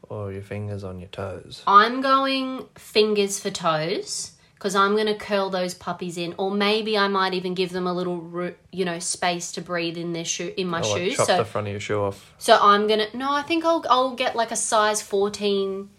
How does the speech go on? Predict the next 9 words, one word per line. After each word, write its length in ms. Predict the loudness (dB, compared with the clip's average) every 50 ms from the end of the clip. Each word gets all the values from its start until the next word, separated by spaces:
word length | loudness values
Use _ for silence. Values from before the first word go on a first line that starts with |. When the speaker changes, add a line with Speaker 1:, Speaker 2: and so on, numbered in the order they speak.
| _ _ _ _ _ _ _ _ _ _ -8
Speaker 1:
Oh, 160 | -6 -4 0 2
Speaker 2:
men's 360 | 2 2 2 2 0 -2 -4
Speaker 1:
big 40 | -4
Speaker 2:
shoes, 380 | -2 0 0 0 0 0 -2 -2
and, 160 | -4 -2 0
like, 220 | 0 -2 -2 -4 -8 -16 -20 -18
so 140 | -8 -6 -2
then 160 | 0 0 0
my, 400 | 0 0 0 0 0 -2 -4 -6